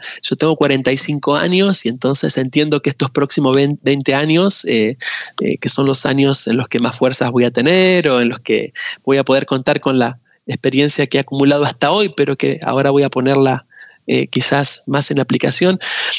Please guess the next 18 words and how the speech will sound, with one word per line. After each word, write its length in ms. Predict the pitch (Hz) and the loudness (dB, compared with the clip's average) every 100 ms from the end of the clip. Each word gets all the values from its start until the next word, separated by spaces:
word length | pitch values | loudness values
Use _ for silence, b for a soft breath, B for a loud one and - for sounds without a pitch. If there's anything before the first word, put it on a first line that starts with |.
| - | -4
Estos, 420 | 180 - 190 - - | -4 0 -2 0 -2
estos 220 | 165 175 | 0 0
próximos 400 | 175 175 180 165 | 0 0 2 2
veinte 280 | 175 180 165 | 2 2 0
años 240 | 190 175 | 0 2
van 140 | 143 143 | 2 0
a 40 | |
ser 200 | 135 143 | 0 -2
muy 180 | 139 147 | 2 2
importantes 840 | 143 143 135 185 185 170 180 - - | 2 0 0 -2 -2 0 0 0 0
y 540 | 151 147 139 135 135 B B | 2 4 4 4 2 B B
esta 220 | 208 - 226 | -2 0 0
pausa 320 | 254 - 208 | 0 0 0
me 100 | 185 | 0
ha 40 | |
ayudado 400 | 175 - 170 170 | 0 2 2 2
justamente 680 | - 180 - 151 156 160 156 | 0 -2 0 0 0 0 -2
para 400 | - 123 113 | 0 0 0